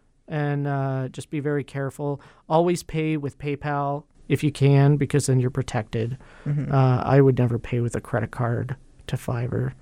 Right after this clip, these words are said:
Speaker 2: Mm-hmm.
Speaker 1: Um, yeah, that's all I got.
Speaker 2: So thanks for listening. <laughs>
Speaker 1: Yes, thank you.
Speaker 2: Oh my God. You can follow us at our social medias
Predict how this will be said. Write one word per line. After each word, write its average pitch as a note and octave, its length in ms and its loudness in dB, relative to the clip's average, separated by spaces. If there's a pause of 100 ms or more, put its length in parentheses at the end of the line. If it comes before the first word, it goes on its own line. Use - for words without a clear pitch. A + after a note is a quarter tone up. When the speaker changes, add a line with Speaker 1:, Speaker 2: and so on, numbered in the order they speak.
(160)
Speaker 2:
Mm-hmm. C#3+ 380 -2
Speaker 1:
Um, C3 480 4 (100)
yeah, A3 120 -2 (300)
that's - 140 -10
all C3+ 120 2
I C#3+ 60 4
got. D#3+ 240 0 (760)
Speaker 2:
So B3 200 4
thanks D4+ 320 4
for A#3+ 100 0
listening. A3 460 4
<laughs> - 40 -8 (340)
Speaker 1:
Yes, D#3 300 0
thank D#3+ 320 -2
you. B2 280 -6 (1400)
Speaker 2:
Oh G4+ 500 4
my C4 220 4
God. C4+ 500 4 (320)
You D4 100 2
can E4 180 2
follow E4+ 380 6
us D4 120 4
at C#4 120 6
our D4+ 120 10
social B3+ 440 8
medias G#3 540 2